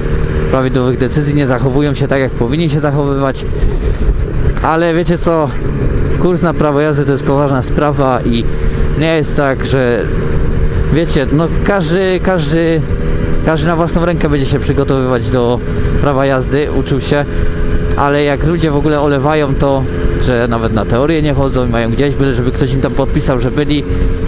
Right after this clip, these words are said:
no moim zdaniem to się, to nie powinno tak wyglądać. Sam osobiście bym tak nie zrobił. Ja zapłaciłem za kurs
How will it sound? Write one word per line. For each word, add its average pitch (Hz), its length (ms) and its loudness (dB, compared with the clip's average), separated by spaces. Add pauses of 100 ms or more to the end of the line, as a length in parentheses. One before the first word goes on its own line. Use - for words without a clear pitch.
no 156 80 2
moim 208 240 0
zdaniem 202 280 0
to 180 120 0
się, 170 180 0 (360)
to 170 80 0
nie 175 100 0
powinno 160 360 0
tak 143 140 -2
wyglądać. 127 500 0 (720)
Sam 151 240 0
osobiście 147 440 0
bym 135 100 0
tak 139 120 0
nie 131 120 0
zrobił. 156 280 0
Ja 143 120 2
zapłaciłem 147 500 0
za 139 120 0
kurs 202 420 0